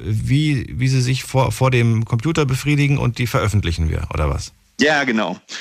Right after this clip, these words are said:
Speaker 2: Also wenn man den Text dann halt irgendwie in die Google Search gegeben hat, hat man auch eins zu eins den irgendwo wiedergefunden. Also der,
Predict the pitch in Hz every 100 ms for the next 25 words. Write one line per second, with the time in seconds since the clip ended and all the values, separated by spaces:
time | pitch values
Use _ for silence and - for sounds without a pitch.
0 | - - 117 135 160 170 160 143 156 -
1 | 156 131 151 139 131 139 117 120 151 156
2 | 147 151 160 131 139 131 139 127 151 131
3 | 123 - - 131 - 120 127 - 131 117
4 | 117 117 110 104 101 90 104 95 104 113
5 | 127